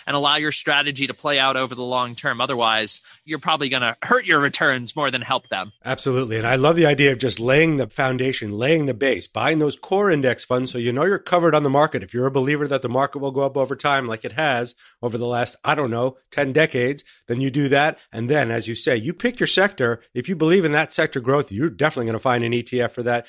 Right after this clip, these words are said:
Speaker 2: You're gonna find E T Fs for sectors that probably don't even exist. There are so many being created these days. So it's really about what your goals are, but cover the foundations first. So you make sure you're invested and you're in there for the long term. Another smart question here, and this one's multifaceted, and this is, how do you invest in real estate? I'm gonna take the,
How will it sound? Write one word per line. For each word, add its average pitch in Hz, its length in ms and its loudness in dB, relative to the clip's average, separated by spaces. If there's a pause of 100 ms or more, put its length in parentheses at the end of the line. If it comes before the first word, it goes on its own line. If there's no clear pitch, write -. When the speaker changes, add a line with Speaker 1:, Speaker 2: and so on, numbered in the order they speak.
(140)
Speaker 2:
You're 175 100 0
gonna 143 140 0
find 127 360 2
E 147 80 -2
T - 120 -4
Fs 139 160 2
for 117 140 -10
sectors 127 320 -2
that 113 80 -4
probably 123 260 -2
don't 131 260 2
even 123 200 2
exist. 110 320 -2
There 107 60 -4
are 107 40 -6
so 123 160 0
many 113 160 0
being 110 220 -2
created 113 400 -4
these 101 200 -4
days. 95 280 -6
So 98 220 -6 (260)
it's - 160 -8
really 160 180 6
about 127 300 4
what 123 280 -2
your 123 80 -2
goals 143 300 6
are, 117 300 2 (240)
but 131 320 0 (100)
cover 143 260 2
the 120 140 0
foundations 123 720 -2
first. - 360 -6
So 117 80 -6
you 98 140 -4
make 104 160 -6
sure 113 140 -6
you're 101 160 -6
invested 113 500 -4 (240)
and 98 100 -6
you're 104 140 -2
in 110 120 0
there 101 120 -2
for 110 120 -8
the 92 100 -8
long 98 260 -6
term. 87 300 -12 (580)
Another 233 280 4
smart 180 340 4
question 156 300 2
here, 139 180 4
and 117 160 2
this - 140 4
one's 175 180 6
multifaceted, 117 1000 2
and 123 140 0
this 202 160 2
is, 185 80 2
how 262 340 -2
do 226 80 -4
you 202 200 6
invest 147 420 2
in 131 180 -4
real 131 220 2
estate? 117 300 -2
I'm 170 120 2
gonna 302 140 -2
take - 240 -2
the, - 100 -6